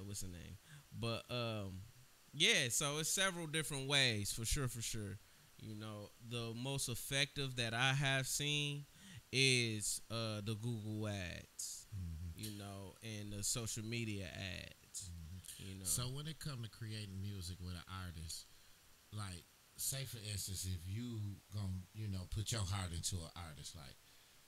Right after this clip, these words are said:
Speaker 2: do you, like, can an artist just be like, "Fo, I want you to manage me"? Do you have to have some type of chemistry with that artist? Like, is this, is this an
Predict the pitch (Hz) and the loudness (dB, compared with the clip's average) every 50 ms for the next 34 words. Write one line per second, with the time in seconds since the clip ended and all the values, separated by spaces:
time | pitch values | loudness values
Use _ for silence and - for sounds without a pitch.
0 | - - - - - 85 85 113 117 117 110 110 127 147 160 165 165 156 147 143 | -20 -20 -20 -20 -14 -6 -4 -4 -2 -2 -4 -2 -2 -2 -2 -4 -4 -4 -4 -4
1 | 139 131 113 92 - - - - - - - 104 113 113 107 101 92 - - 131 | -6 -6 -10 -14 -16 -20 -20 -20 -20 -18 -10 -8 -6 -6 -6 -6 -8 -6 -4 -4
2 | 123 113 110 - - 127 135 117 117 123 107 101 110 110 101 98 95 113 113 107 | -4 -4 -6 -6 -4 -4 -4 -2 -2 -4 -6 -4 -2 -2 -4 -4 -4 -6 -6 -6
3 | 104 101 101 98 - - - - 127 110 87 76 78 - - - - - - - | -6 -6 -6 -8 -8 -10 -8 -6 -6 -6 -8 -10 -14 -20 -20 -20 -20 -20 -20 -20
4 | - - - - - - 113 120 117 117 113 104 - - 123 104 95 90 90 98 | -20 -18 -16 -14 -8 -6 -6 -4 -4 -4 -4 -4 -4 -4 -4 -4 -4 -4 -4 -4
5 | 113 110 101 90 87 78 - 85 80 78 - - - - - - - - - - | -4 -4 -4 -6 -8 -10 -12 -12 -12 -12 -14 -16 -18 -20 -20 -20 -20 -20 -20 -20
6 | - - - - - - - - - 92 90 123 123 131 151 160 151 151 139 127 | -20 -20 -20 -20 -20 -20 -20 -18 -10 -6 -4 -4 -2 -2 -2 -2 -2 -2 -4 -4
7 | - 110 107 110 123 123 120 117 113 110 104 98 98 95 95 - - - - - | -6 -6 -6 -4 -4 -4 -4 -2 -4 -4 -4 -6 -8 -10 -12 -14 -16 -18 -20 -20
8 | - - - - - - - - - - - - - - 104 98 - - 139 117 | -20 -20 -20 -20 -20 -20 -20 -20 -20 -20 -20 -20 -16 -10 -4 0 0 0 0 0
9 | 101 - 131 113 98 - 90 - - - 131 127 127 127 107 - - 120 117 110 | -2 -2 -2 -2 -2 -4 -6 -6 -2 -2 -2 -2 -2 -2 -4 -4 -6 -8 -8 -6
10 | 110 110 104 - 113 107 107 104 - 113 110 107 107 104 104 98 98 - 101 98 | -6 -6 -6 -6 -8 -8 -8 -10 -8 -8 -8 -6 -6 -6 -6 -4 -4 -4 -4 -6
11 | 92 87 82 80 - - - - - - - - - - - - - - 98 101 | -6 -8 -10 -12 -16 -20 -20 -20 -20 -20 -20 -20 -20 -20 -20 -20 -12 -4 -2 0
12 | 92 85 110 117 104 - - 104 95 - - 107 98 87 92 123 123 107 - 117 | 0 0 0 2 4 4 2 2 -2 -6 -6 -4 -4 -4 -4 -4 -2 -2 -2 -2
13 | 95 | -4